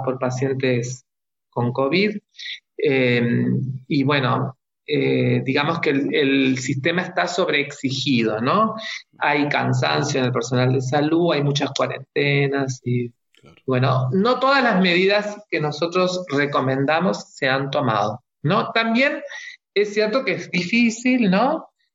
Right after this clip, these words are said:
Speaker 1: Porque nosotros somos un país pequeño, muy dependiente económicamente de, de todo el mundo, y evi-, evidentemente restringir la movilidad más implica, mm,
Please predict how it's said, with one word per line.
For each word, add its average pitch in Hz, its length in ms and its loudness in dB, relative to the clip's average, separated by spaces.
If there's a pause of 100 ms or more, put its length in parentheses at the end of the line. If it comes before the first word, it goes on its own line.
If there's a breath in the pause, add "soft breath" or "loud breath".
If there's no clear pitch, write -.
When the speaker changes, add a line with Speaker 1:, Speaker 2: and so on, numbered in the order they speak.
(120)
Speaker 1:
Porque 147 300 -2
nosotros 151 260 0
somos 170 240 0
un 143 100 0
país 131 240 0
pequeño, 190 640 2
muy 139 220 2
dependiente 139 720 0
económicamente 135 800 0
de, 117 720 0 (200)
de 113 240 -4
todo 135 440 2
el 117 160 0
mundo, 175 720 2 (480 loud breath)
y 156 140 -2
evi-, 170 280 2
evidentemente 185 800 0
restringir 147 580 -2
la 180 140 2
movilidad 151 840 2
más - 580 -2 (160)
implica, 147 880 0
mm, 120 260 -4